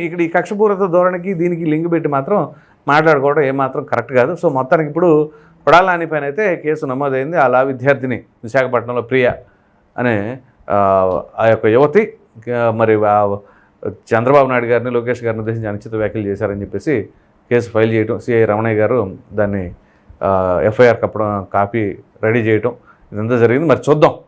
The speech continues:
ఆయన తదుపరి కార్యాచరణ బట్టి వాళ్ళు ఏ విధంగా వ్యవహరిస్తారు ఏంటి అనేది. ఈ వీడియో కనుక మీకు నచ్చినట్టు లైక్ చేయండి, షేర్ చేయండి. అదేవిధంగా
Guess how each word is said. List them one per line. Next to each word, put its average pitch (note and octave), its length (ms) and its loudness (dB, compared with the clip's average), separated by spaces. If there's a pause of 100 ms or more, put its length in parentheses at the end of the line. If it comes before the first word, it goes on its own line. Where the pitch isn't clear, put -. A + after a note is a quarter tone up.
(300)
ఆయన G#2+ 520 0
తదుపరి C3+ 340 2
కార్యాచరణ C3 600 0
బట్టి A#2+ 420 -2
వాళ్ళు A#2+ 240 2
ఏ B2 120 2
విధంగా C3+ 260 0
వ్యవహరిస్తారు A#2 560 0
ఏంటి G2+ 260 -4
అనేది. D#2+ 220 -10 (480)
ఈ B2 60 4
వీడియో E3 240 6
కనుక C#3 200 -2
మీకు D3 220 -4
నచ్చినట్టు A#2 360 -6
లైక్ A#2+ 280 -4
చేయండి, B2+ 180 -6
షేర్ A#2+ 280 -8
చేయండి. A2+ 140 -4
అదేవిధంగా B2 420 -2